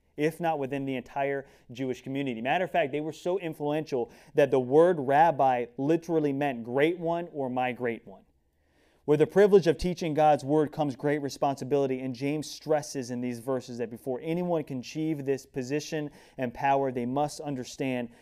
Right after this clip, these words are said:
that accepting it will come a greater spiritual scrutiny. But James says, really, the first ramification of the tongue is a greater level of spiritual scrutiny, the second ramification of the tongue is the fact that, letter B, the tongue reveals spiritual maturity.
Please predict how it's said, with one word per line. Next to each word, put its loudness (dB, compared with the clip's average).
that 2
accepting 0
it -4
will -4
come -4
a -6
greater -2
spiritual -6
scrutiny. -6
But 2
James 2
says, 6
really, 10
the 4
first 6
ramification 0
of -2
the -2
tongue 0
is -4
a 0
greater 6
level 6
of -2
spiritual 0
scrutiny, 0
the 2
second 8
ramification 0
of 0
the -2
tongue 0
is -2
the 2
fact 2
that, 6
letter 6
B, 2
the 0
tongue -2
reveals 2
spiritual 2
maturity. -2